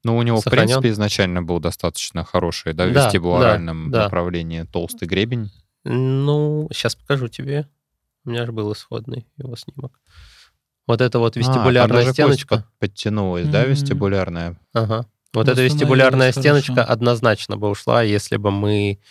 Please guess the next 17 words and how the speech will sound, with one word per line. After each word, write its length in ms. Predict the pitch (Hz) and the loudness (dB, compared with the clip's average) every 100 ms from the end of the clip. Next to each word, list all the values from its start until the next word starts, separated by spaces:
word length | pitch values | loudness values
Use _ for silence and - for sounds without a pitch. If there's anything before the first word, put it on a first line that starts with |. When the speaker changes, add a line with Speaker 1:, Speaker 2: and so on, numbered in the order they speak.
| - | -6
Speaker 3:
Ничего 280 | 147 131 120 | -4 0 0
не 20 | |
Speaker 2:
ничего 120 | 104 107 | 2 2
не 60 | |
Speaker 3:
делали. 120 | 107 | 2
Speaker 2:
сделали. 360 | 107 104 95 98 | 2 2 2 0
Speaker 1:
Она 160 | 101 101 | 0 0
не 100 | 101 | 0
то 100 | 107 | -2
что 200 | - 95 | -2 -4
ушла 240 | - 120 | 0 2
бы, 120 | 104 | 2
она 180 | 92 92 | 0 0
даже 200 | 92 90 | -2 -2
восстановилась 560 | 90 - 92 98 131 104 | -4 -4 -2 2 2 0
частично. 560 | - - 95 - 85 | -6 -8 -8 -8 -8
Вот 140 | 85 | -10